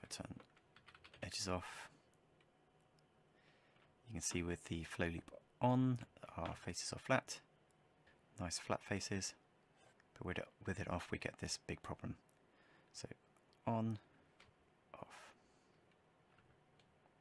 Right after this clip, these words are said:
And that is because, if we look at the normals, these vertices are being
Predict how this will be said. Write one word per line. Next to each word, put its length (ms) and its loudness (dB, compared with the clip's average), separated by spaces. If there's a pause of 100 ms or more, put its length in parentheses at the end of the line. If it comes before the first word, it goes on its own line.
(1000)
And 140 -4
that 320 4
is 180 2
because, 720 2 (280)
if 80 -16
we 60 -4
look 180 -2
at 160 -2
the 80 -4
normals, 560 0 (840)
these 240 4
vertices 760 4 (320)
are 300 2
being 180 0